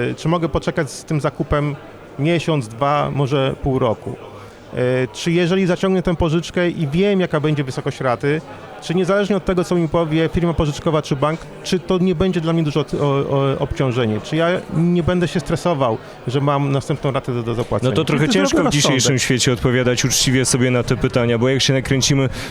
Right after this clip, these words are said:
Speaker 2: na najnowszy model, e, telefonu czy na najnowszy telewizor, a wiadomo, każdy z nas, mm, włącza różne media, gdzie jesteśmy bombardowani tymi reklamami, portale horyzontalne to już w ogóle, no to ciężko tak sobie uczciwie odpowiedzieć
Speaker 1: No to
Speaker 2: na
Speaker 1: ja
Speaker 2: nie.
Speaker 1: bym polecał zawsze spytać kogoś drugiego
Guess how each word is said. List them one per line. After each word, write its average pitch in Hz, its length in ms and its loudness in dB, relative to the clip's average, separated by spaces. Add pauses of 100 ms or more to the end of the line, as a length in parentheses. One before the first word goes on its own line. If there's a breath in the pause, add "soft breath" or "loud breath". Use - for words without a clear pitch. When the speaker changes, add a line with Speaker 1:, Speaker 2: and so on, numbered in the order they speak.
Speaker 2:
na 127 140 4
najnowszy 135 480 2
model, 131 420 2 (240)
e, - 20 0
telefonu 123 720 2 (320 loud breath)
czy 139 100 2
na 139 160 2
najnowszy 139 480 2
telewizor, 131 640 2
a 170 240 2
wiadomo, 135 400 2
każdy 123 320 2
z 107 80 2
nas, 113 460 0 (460 loud breath)
mm, 113 560 2
włącza 120 320 2
różne 117 260 2
media, 117 300 2
gdzie 110 140 2
jesteśmy 117 400 2
bombardowani 117 640 2
tymi 110 220 2
reklamami, 110 500 2
portale 113 380 2
horyzontalne 110 680 2
to 110 100 0
już 104 200 4
w 104 60 2
ogóle, 104 380 2 (340 loud breath)
no 101 80 2
to 120 120 -2
ciężko 135 300 0
tak 101 160 0
sobie 98 220 2
uczciwie 92 340 2
odpowiedzieć 85 360 0
Speaker 1:
No 73 60 -2
to - 80 0
Speaker 2:
na 170 40 2
Speaker 1:
ja 180 60 4
Speaker 2:
nie. 175 60 2
Speaker 1:
bym 180 100 2
polecał 170 400 2
zawsze 175 300 2
spytać - 400 -2
kogoś 151 260 2
drugiego 151 560 2